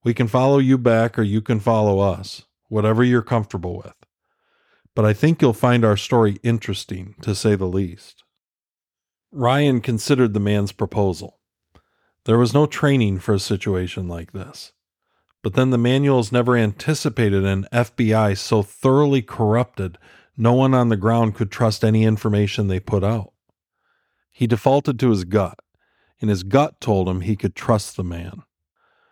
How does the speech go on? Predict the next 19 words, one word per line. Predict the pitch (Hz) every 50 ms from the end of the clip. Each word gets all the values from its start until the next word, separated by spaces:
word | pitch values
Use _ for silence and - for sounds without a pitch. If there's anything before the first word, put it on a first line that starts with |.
| _ _ _ _ _ _ _ _ _ - -
"Okay, | 139 139 - 127 104 92 95 95 _ _ _ _ _ _ _ -
let's | 117 117 - -
get | - 143 135
a | 131
cabin | - - 135 123 120 113 117 107
and | 101 95 92
talk. | - - 101 92 82 85 - _ _ _ _ _ _ _ _ _ _ _ _ _ _ -
I'm | - 107
guessing | 104 120 143 151 - - 151
there's | 131 127 120 107
at | 110 95
least | 104 135 147 - - 131
a |
good | 107 110 113 110 104
story | - - - 120 117 113 101 87 82
in | 82 82
it | 82 - _
for | - - 95 87 85
me," | 85 85 87 98 101